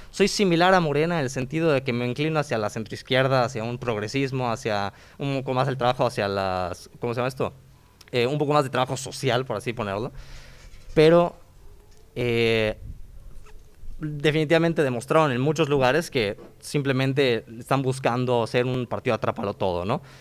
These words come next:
Pero en una imagen a nivel nacional sí dieron una mejor impresión al decir, "¿Sabes qué? Somos un partido que no va con Morena porque da malos resultados,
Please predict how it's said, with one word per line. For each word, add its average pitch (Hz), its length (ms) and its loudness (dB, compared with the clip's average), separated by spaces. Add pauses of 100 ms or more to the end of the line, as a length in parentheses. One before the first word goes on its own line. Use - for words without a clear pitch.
(240)
Pero 113 680 4
en 147 140 0
una 196 160 4
imagen 165 580 2
a 127 80 -6
nivel 143 320 2
nacional 117 800 0 (360)
sí 170 580 0
dieron 139 540 0
una 139 160 -2
mejor 131 280 0
impresión 131 580 -2
al 123 160 -4
decir, 139 380 -2
"¿Sabes 135 300 -4
qué? 160 240 0 (260)
Somos 165 360 0
un 156 100 0
partido 135 480 0
que 104 200 -4
no 147 280 0
va 214 100 4
con 135 140 0
Morena 143 360 0
porque - 180 -6
da 123 100 2
malos 127 200 0
resultados, 110 560 -4